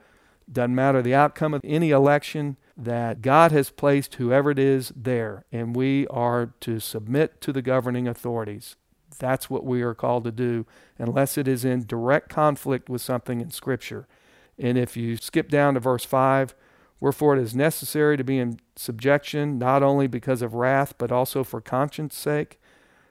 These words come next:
For because of this, you also pay taxes, for rulers are servants of God, devoting themselves to this very thing. Render to all what is due them, tax to whom tax is due, custom to whom custom,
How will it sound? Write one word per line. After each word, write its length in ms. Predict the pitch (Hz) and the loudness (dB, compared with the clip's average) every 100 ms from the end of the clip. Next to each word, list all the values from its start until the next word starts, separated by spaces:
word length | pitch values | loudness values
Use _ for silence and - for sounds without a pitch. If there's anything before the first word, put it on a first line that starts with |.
| _ | _
For 100 | 127 | -6
because 420 | 113 113 147 156 | -4 -2 0 2
of 120 | 165 | 2
this, 420 | 139 143 143 - - | 2 2 2 -2 -12
you 200 | 120 113 | -8 0
also 340 | 127 143 - 143 | 2 2 0 -2
pay 220 | 147 147 | -2 -4
taxes, 640 | - 131 123 - 127 123 | 0 0 0 -4 -6 -8
for 180 | - 120 | -8 -8
rulers 500 | 117 135 147 147 139 | -2 0 2 0 -2
are 120 | 120 | -6
servants 520 | - - 135 160 180 | -6 0 2 2 0
of 120 | 190 151 | -4 0
God, 460 | 131 123 120 117 - _ _ _ _ | 2 2 0 -4 -14 _ _ _ _
devoting 520 | - 107 127 151 151 | -8 0 4 4 2
themselves 600 | 139 131 - 135 127 123 | 0 -2 0 2 2 0
to 120 | - 117 | -4 -4
this 220 | 120 - | -4 -4
very 320 | 120 120 117 | -2 -2 -2
thing. 500 | - 123 120 107 - _ _ _ _ - | -4 -4 -4 -8 -14 _ _ _ _ -6
Render 360 | 120 143 165 | -2 2 2
to 140 | 175 - | 0 -2
all 420 | - 131 135 139 | 2 4 6 4
what 160 | 127 120 | 2 -2
is 120 | 110 | -4
due 220 | 104 135 | -2 -2
them, 400 | 120 117 117 113 - _ _ _ - | -2 -4 -4 -6 -10 _ _ _ -4
tax 340 | 135 139 - | 0 0 -2
to 120 | - | -6
whom 180 | 135 139 | -4 -4
tax 400 | - 135 127 - | -4 -4 -2 -4
is 100 | 120 | -10
due, 460 | 107 123 123 123 117 | -6 -2 0 -2 -6
custom 520 | - 131 135 139 135 | -4 -4 -4 -6 -6
to 140 | 127 117 | -6 -4
whom 300 | 127 131 123 | -4 -4 -6
custom, 600 | - 120 117 - 120 | -4 -4 -4 -8 -8